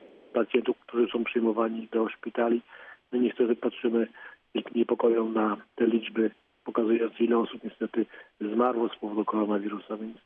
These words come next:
no, tutaj jeszcze na pewno przed nami jeszcze wielka,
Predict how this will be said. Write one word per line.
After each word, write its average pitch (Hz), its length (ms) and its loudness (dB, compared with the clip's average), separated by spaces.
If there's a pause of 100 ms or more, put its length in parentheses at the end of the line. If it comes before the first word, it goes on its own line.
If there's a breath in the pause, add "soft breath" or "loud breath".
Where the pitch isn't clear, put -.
no, 123 160 -4 (180)
tutaj 139 240 4
jeszcze 135 340 2
na 123 240 2
pewno 131 540 0 (220 loud breath)
przed 117 180 -2
nami 120 280 2
jeszcze 107 280 -4
wielka, 117 400 0